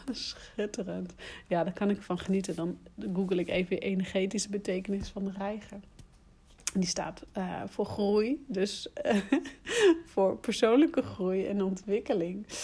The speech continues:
Dus ja. <laughs> Ehm, nou ja, dus even om weer terug te komen naar deze podcast. Ga voor jezelf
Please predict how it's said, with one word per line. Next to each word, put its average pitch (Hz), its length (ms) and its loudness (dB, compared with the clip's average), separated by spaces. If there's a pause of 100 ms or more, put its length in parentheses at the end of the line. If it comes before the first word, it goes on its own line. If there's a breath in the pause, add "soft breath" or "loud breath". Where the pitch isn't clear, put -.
(480 loud breath)
Dus 277 260 6
ja. 330 400 10
<laughs> 339 100 4 (1500 loud breath)
Ehm, 254 560 6 (160)
nou 233 180 6
ja, 185 200 4 (160)
dus 269 360 6 (120)
even 269 280 10
om 226 80 4
weer 233 120 6
terug 269 200 -4
te - 120 -12
komen 220 400 2
naar 208 140 2
deze 202 280 0
podcast. 220 720 2
Ga 226 680 2
voor 226 260 -2
jezelf 190 840 0